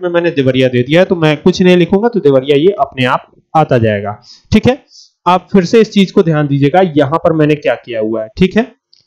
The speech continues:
इस चीज को आप बहुत ध्यान से समझिएगा। इस चीज को अगर नहीं समझेंगे, अच्छा, यहाँ पर indexes में no duplicates रहना चाहिए, ये बात ध्यान दीजिएगा, ठीक है, इस चीज को बहुत ध्यान से समझिए। और यहाँ पे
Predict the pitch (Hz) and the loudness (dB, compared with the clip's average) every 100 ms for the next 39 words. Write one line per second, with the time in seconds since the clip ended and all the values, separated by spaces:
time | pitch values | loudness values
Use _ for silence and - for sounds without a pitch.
0 | - 180 214 202 220 190 170 170 156 160 | -4 -2 0 0 0 2 2 0 -2 -2
1 | 170 156 139 127 127 104 95 _ _ _ | -2 0 0 0 0 0 -8 _ _ _
2 | _ _ _ 180 208 196 220 208 190 185 | _ _ _ -2 0 0 2 2 2 2
3 | 196 190 202 208 180 165 135 151 139 156 | 2 0 0 0 -2 -2 -2 -4 -2 -2
4 | 151 202 233 214 196 190 220 202 220 170 | -2 0 2 2 0 0 0 0 0 2
5 | 170 185 175 - 170 165 156 - 131 131 | 2 2 0 -2 -4 -4 -4 -6 -8 -8
6 | 131 120 117 120 143 143 123 120 110 107 | -8 -2 0 2 0 0 -6 -10 -10 -16
7 | 107 107 110 _ _ - 185 202 226 - | -18 -18 -20 _ _ -4 0 0 -2 -4
8 | _ _ _ - 180 208 190 214 185 196 | _ _ _ -4 -2 0 -2 0 0 0
9 | 170 180 180 185 170 156 190 220 - 175 | 0 0 0 0 0 0 2 0 0 0
10 | 170 175 202 - - | 0 0 0 -2 -6